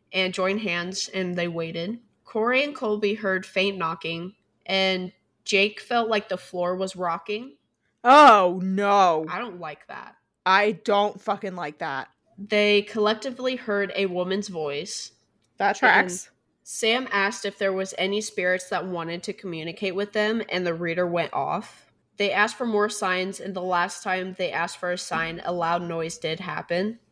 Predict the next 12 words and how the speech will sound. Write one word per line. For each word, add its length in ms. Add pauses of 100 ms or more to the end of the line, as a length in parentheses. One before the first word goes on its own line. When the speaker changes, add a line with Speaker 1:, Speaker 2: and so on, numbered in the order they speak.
(120)
Speaker 1:
It 120
Speaker 2:
All 100
Speaker 1:
sounded 260
Speaker 2:
right. 100
Speaker 1:
like 200
a, 420 (200)
it 100
sounded 240
like 120
a 60
door 580 (100)
opened, 640